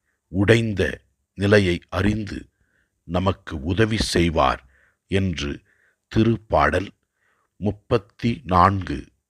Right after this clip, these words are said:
பதினெட்டு விளக்கி கூறுகிறது. நாம் இவ்வாறு வாசிக்கின்றோம். "உடைந்த உள்ளத்தாருக்கு அருகில் ஆண்டவர் இருக்கின்றார். நைந்த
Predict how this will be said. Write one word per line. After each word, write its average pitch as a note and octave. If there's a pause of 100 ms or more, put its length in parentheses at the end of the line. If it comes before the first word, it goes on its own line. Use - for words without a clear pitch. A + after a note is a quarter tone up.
(480)
பதினெட்டு F#2+ (220)
விளக்கி G2
கூறுகிறது. C#2+ (640)
நாம் D#2 (360)
இவ்வாறு D#2 (180)
வாசிக்கின்றோம். D2+ (1120)
"உடைந்த A2+ (440)
உள்ளத்தாருக்கு F#2 (640)
அருகில் G2+ (220)
ஆண்டவர் F#2
இருக்கின்றார். E2 (1000)
நைந்த G#2